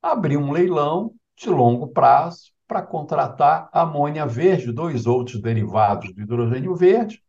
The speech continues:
Ó, eu quero aqui um contrato de dez anos em euro pra vocês me mandarem aqui. Obviamente é um primeiro, você não, tem muitos desafios tecnológicos, do armazenamento, da logística, do transporte, mas o porto de Orte-,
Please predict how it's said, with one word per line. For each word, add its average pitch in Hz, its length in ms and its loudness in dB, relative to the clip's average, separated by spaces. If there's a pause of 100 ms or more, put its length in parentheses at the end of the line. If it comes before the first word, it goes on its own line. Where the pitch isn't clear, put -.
(160)
Ó, - 300 0 (500)
eu 226 80 -8
quero 180 340 2
aqui 180 300 -4
um 208 100 -6
contrato 175 600 2
de 143 160 -6
dez 151 400 -2
anos 156 600 -4
em 202 340 0
euro 165 500 0 (340)
pra 180 220 4
vocês 175 560 -4
me 170 160 -6
mandarem 151 640 0
aqui. 170 220 -10
Obviamente 277 480 -4
é - 20 4
um 233 80 4
primeiro, 143 680 2
você 117 240 -6
não, 131 220 -8 (120)
tem 143 120 -4
muitos 147 440 -4
desafios 110 720 0
tecnológicos, 113 880 -2 (460)
do 185 120 2
armazenamento, 120 1000 2
da 156 120 0
logística, 113 680 -4
do 107 140 -6
transporte, 127 680 -2
mas 190 220 -4
o 233 60 -4
porto 226 420 0
de 147 80 -6
Orte-, 135 400 -2